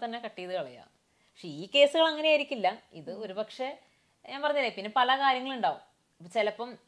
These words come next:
Speaker 1: സ്മൂത്തായി പോയവരായിരിക്കും ഒരുപക്ഷെ ഒരു സമയത്ത് എന്തെങ്കിലും പ്രശ്നം തന്നെ ഉണ്ടാവും. അപ്പൊ ഒരാൾ ഒരു, ഒരാൾക്കെതിരെ തിരിഞ്ഞു, അങ്ങനെയും വരാം, അല്ലേ? അപ്പൊ നമ്മള് തന്നെ, നമ്മള് തന്നെ പറയാം, നമ്മള് തന്നെ ഇങ്ങനെ ഊഹിക്കാണ്, ഇങ്ങനെ ആയിരിക്കാം, അങ്ങനെ ആയിരിക്കാം, നമുക്കറിയില്ല,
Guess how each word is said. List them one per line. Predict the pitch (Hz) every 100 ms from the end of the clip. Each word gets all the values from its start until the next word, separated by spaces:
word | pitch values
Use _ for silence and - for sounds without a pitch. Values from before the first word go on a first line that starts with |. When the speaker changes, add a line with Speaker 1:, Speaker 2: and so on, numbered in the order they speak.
| -
Speaker 1:
സ്മൂത്തായി | 214 - 262 277 285 277
പോയവരായിരിക്കും | 285 254 226 226 202 170 156 -
ഒരുപക്ഷെ | 180 180 -
ഒരു | 175
സമയത്ത് | 175 170 156 147 131 - _ _ _ -
എന്തെങ്കിലും | 180 196 202
പ്രശ്നം | 208 - 170
തന്നെ | 165 165
ഉണ്ടാവും. | 151 123 _ _ _ _
അപ്പൊ | 156 _ 226 -
ഒരാൾ | 190 196 190 196
ഒരു, | 175 -
ഒരാൾക്കെതിരെ | 180 180 175 180 165
തിരിഞ്ഞു, | 175 147 135 - _ _
അങ്ങനെയും | 170 175 202
വരാം, | 220 - _ - _
അല്ലേ? | 208 165
അപ്പൊ | - _ _ _ _ _ 143
നമ്മള് | 160 165 202 240
തന്നെ, | 262
നമ്മള് | 285 277
തന്നെ | 294 285
പറയാം, | 220
നമ്മള് | 190 190 220 240
തന്നെ | 247
ഇങ്ങനെ | 254 254
ഊഹിക്കാണ്, | 240 214 - 233 185 -
ഇങ്ങനെ | 160 165 180
ആയിരിക്കാം, | 160 143 _ 127 _ 147
അങ്ങനെ | 156 156
ആയിരിക്കാം, | 165 143 139 131
നമുക്കറിയില്ല, | 143 156 226 226 302 208